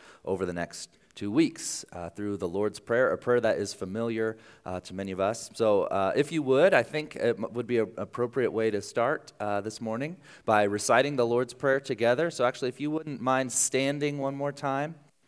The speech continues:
we'll have it on the screen here so we all read it in the same, uh, translation. Let's, uh,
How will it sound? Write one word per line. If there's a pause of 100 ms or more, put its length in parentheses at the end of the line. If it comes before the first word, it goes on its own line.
(680)
we'll
have
it
on
the
screen
here
so
we
all
read
it
in
the
same, (500)
uh,
translation. (4000)
Let's,
uh,